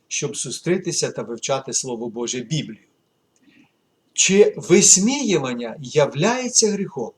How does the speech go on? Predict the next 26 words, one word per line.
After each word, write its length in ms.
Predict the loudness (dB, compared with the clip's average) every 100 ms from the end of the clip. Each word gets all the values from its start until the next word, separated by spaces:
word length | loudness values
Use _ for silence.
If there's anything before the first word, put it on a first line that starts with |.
| _ _ _
Ось 260 | 0 0 0
на 120 | -4
таку 300 | -6 -10 -4
тему 400 | 0 2 4 2
я 220 | 0 -2
пропоную 680 | -2 -8 -4 -4 -2 -2 -4 -8 -20 -4
разом 500 | 0 2 2 0 -2
з 140 | -4
вами 360 | 0 0 2 0
сьогодні 540 | 0 -2 0 -2 -2
порозважати. 960 | -8 -2 0 0 0 0 -2 -6 -10 _ _ _ _ _ _ _ -18 -16 0
Отже, 280 | 2 4 4
майже 400 | 6 6 6 4
завжди, 600 | 4 2 2 0 0 0
коли 340 | -2 -2 -2
йде 240 | -2 2 4
мова 340 | 4 4 2
за 160 | 4 2
гріх, 560 | 2 0 0 0 -4 _ _ _ _
велика 680 | -4 -2 2 2 2 2 0
кількість 760 | 0 0 2 0 -2 -2 -2 -4
людей 380 | 0 2 2
говорить: 520 | 2 0 0 -2 -6 _ _ _ _ _ _ _ _ -6
"Я 300 | 2 4 4
не 160 | 2
вбив, 440 | 0 0 0 -2